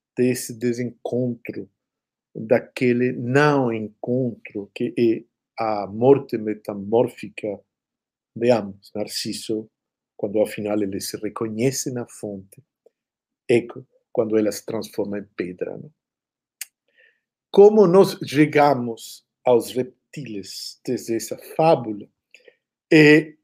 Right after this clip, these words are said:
eh, o assunto mesmo dessa, hum, história de acidentes. E eu espero da, da nossa conversa, não? Quando eu, eu vou fazer um resumo desses argumentos,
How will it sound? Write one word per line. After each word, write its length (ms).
eh, 380
o 140
assunto 460
mesmo 640
dessa, 800
hum, 240
história 460
de 140
acidentes. 1000
E 320
eu 180
espero 360
da, 140
da 240
nossa 200
conversa, 640
não? 200
Quando 420
eu, 380
eu 60
vou 80
fazer 320
um 60
resumo 540
desses 500
argumentos, 880